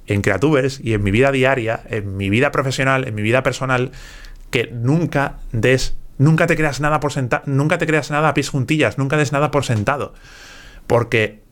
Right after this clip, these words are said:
hay motivos para dudar siempre, o casi siempre.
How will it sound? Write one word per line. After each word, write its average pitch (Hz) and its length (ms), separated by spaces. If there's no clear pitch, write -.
hay 139 380
motivos 127 600
para 123 200
dudar 113 280
siempre, 139 420
o 95 60
casi 107 200
siempre. 117 440